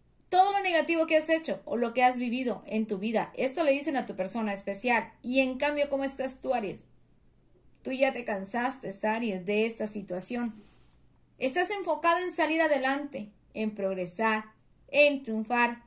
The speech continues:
en hacer lo que tú quieres. Y esto es maravilloso, Aries, que tengas esta vibración,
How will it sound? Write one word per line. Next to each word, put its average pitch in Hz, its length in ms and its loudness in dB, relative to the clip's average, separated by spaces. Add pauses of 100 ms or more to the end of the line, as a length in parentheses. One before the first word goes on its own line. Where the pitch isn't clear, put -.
en 214 180 -2
hacer 220 320 -2
lo 202 160 0
que 190 80 -8
tú 185 180 -10
quieres. - 420 -16 (1000)
Y 247 140 4
esto 302 180 6
es 339 40 -4
maravilloso, 302 640 2
Aries, 262 440 0
que 226 80 -6
tengas 233 360 -4
esta 220 220 -4
vibración, 208 680 -4